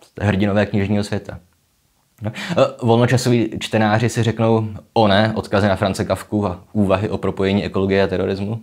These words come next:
tak to nechci číst, že?" No a čtenáři se zálibou v postmodernismu si řeknou, "Pecka, postmoderní historický thriller, už se nemůžu dočkat, tak tam budu hledat všechny ty aluze."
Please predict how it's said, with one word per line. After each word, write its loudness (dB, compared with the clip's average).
tak -16
to -4
nechci -6
číst, -16
že?" -18
No -2
a 4
čtenáři 2
se 0
zálibou 4
v 0
postmodernismu 0
si -6
řeknou, 0
"Pecka, 0
postmoderní 2
historický -2
thriller, 4
už -4
se -6
nemůžu -2
dočkat, -2
tak -6
tam -2
budu 0
hledat 0
všechny -8
ty -8
aluze." -6